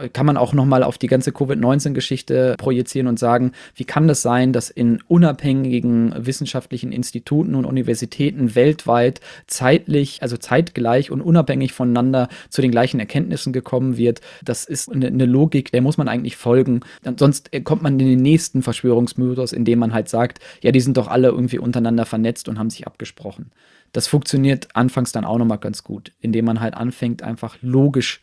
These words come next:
zu widerlegen und zu sagen, „Schau mal, das kann ja gar nicht funktionieren.“ Das ist wie bei der Judenverschwörung. Wie soll man das hinkriegen? Irgendwie, ich weiß gar nicht,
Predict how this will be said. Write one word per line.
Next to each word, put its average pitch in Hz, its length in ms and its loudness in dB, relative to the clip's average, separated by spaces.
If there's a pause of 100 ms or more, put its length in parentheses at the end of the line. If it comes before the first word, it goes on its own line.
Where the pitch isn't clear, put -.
(120)
zu 120 180 -8
widerlegen 113 480 -2
und 113 140 -6
zu 113 80 -6
sagen, 110 340 -2
„Schau 120 160 -2
mal, 120 260 2 (560)
das - 160 -10
kann 135 160 0
ja 120 100 6
gar 120 120 0
nicht 113 140 0
funktionieren.“ 113 640 0
Das 120 120 -2
ist 185 140 2
wie 151 100 4
bei 139 140 4
der 117 80 0
Judenverschwörung. 131 840 2 (440)
Wie 120 120 -2
soll 123 100 4
man 123 100 4
das 113 120 0
hinkriegen? 123 440 0
Irgendwie, 117 360 -2
ich - 120 -10
weiß 110 160 -2
gar 113 80 -2
nicht, - 240 -6